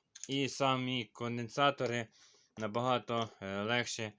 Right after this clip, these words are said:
відійшли від тої пленки, ніж, е, оце от, е, герметик то все доставати і колупати. Ось так, повід, повід, е, цепляв, можна сказати. Бачите, всі контактні площадочки на місці.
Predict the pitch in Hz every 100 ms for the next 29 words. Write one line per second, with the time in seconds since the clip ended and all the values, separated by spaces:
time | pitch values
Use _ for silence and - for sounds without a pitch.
0 | _ _ _ - 117 117 117 131 135 120
1 | 110 113 110 104 120 127 120 113 110 113
2 | - 107 104 104 104 95 107 107 104 104
3 | 98 101 110 110 104 - 101 - 101 101
4 | - 113 123 - 110 120 120 107 92 82
5 | 80 _ - - - - - _ _ _
6 | _ _ _ _ - - 127 120 - 113
7 | 104 - - - 127 127 127 110 - 113
8 | 113 110 - 107 107 104 - - 123 -
9 | 165 165 139 117 113 - 110 110 110 117
10 | 117 107 113 131 113 113 101 117 - 110
11 | - 110 - 113 104 101 107 107 117 151
12 | 165 - 123